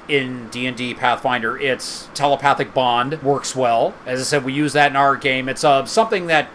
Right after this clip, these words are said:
we came up with, Amber and I, called the Buff Protocol, where she hits us all with mage armor. She hits us all with telepathic bond. She hits us all with a, a spell in Ultimate Magic called Life Bubble, where, oh, let's say we get teleported in underwater or out in space. Well, we're good for five hours.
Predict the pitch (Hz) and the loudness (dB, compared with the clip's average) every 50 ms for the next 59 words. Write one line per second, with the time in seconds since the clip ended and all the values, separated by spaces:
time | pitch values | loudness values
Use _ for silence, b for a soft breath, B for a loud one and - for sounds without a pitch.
0 | - 139 143 135 - 156 160 156 156 156 151 139 139 127 135 131 143 151 147 139 | -10 -8 -8 -6 -4 -4 -2 2 2 0 0 0 -4 -4 -4 -4 -4 -2 -2 -2
1 | 135 135 135 127 - 143 139 120 104 - 160 156 147 - - - 139 123 113 - | 0 0 -2 -2 -2 -2 -2 -2 -2 -2 0 0 0 0 0 -2 -2 -2 -2 -4
2 | - - 101 85 - - - 139 143 135 127 127 120 110 - - 143 139 - 185 | -2 -2 -2 -2 -4 -4 0 4 6 6 6 6 4 2 0 -6 -6 -2 0 0
3 | 196 - 180 139 170 165 160 156 135 135 151 151 151 143 - 135 120 117 98 90 | 0 0 0 2 4 4 4 2 0 0 0 0 0 0 0 0 -2 -2 -2 -6
4 | - - - - - - - 139 123 143 170 170 156 143 - 170 165 160 147 143 | -12 -14 -18 -18 -14 -12 -10 -6 -2 -2 -2 -2 -2 -2 2 4 4 4 4 0
5 | - - 156 151 139 - 143 139 123 131 - - 143 135 127 101 85 - - B | 0 0 0 0 2 2 0 0 0 -2 -4 0 0 2 2 0 -4 -8 -14 B
6 | B B B - - - 131 - 165 - - 175 143 - 185 170 160 160 156 135 | B B B -14 -10 -8 -6 -2 -2 -2 -2 -2 -4 2 4 4 6 6 6 4
7 | 143 143 135 139 131 127 127 120 120 113 - - - 180 165 156 160 156 151 147 | 2 0 0 0 0 0 0 -2 -4 -8 -8 -6 -2 0 2 4 4 4 4 2
8 | 143 131 120 113 - - - - 143 143 151 156 135 135 143 131 131 139 143 135 | 0 -2 -4 -8 -14 -16 -12 -6 0 2 2 2 2 0 -4 -4 -2 0 -2 -2
9 | 127 135 - - 131 120 107 113 139 147 135 - - - 127 110 101 90 - - | -2 -4 -4 -2 -4 -2 0 0 0 0 0 0 0 0 0 0 -2 -6 -12 -14
10 | - - - - - - - - - 143 143 135 127 123 113 98 - - - 254 | -18 -20 -20 -20 -20 -20 -20 -12 -4 0 2 4 4 4 2 0 -2 2 4 6
11 | 226 202 208 202 - 220 196 180 196 190 180 185 - 190 190 196 180 - - 202 | 6 6 4 2 2 0 0 0 0 -2 -2 -2 0 0 0 0 0 0 0 0
12 | 202 190 185 175 180 180 175 175 156 - 190 196 185 180 165 175 214 214 202 180 | 0 0 0 -2 -4 -4 -6 -8 -6 -2 -2 -2 0 -2 0 2 4 4 6 6
13 | 143 135 147 170 175 143 127 - - - 208 175 117 - - - - - - 185 | 4 4 6 4 4 4 0 -6 0 2 2 2 2 0 -4 -12 -14 -4 2 4
14 | 175 180 208 196 - 208 214 208 - - 160 - - 190 170 165 165 156 160 156 | 4 4 4 4 6 6 4 4 4 -2 -4 0 2 4 6 6 6 6 6 4
15 | 147 120 107 95 - - - - | 4 4 2 -2 -8 -12 -14 -14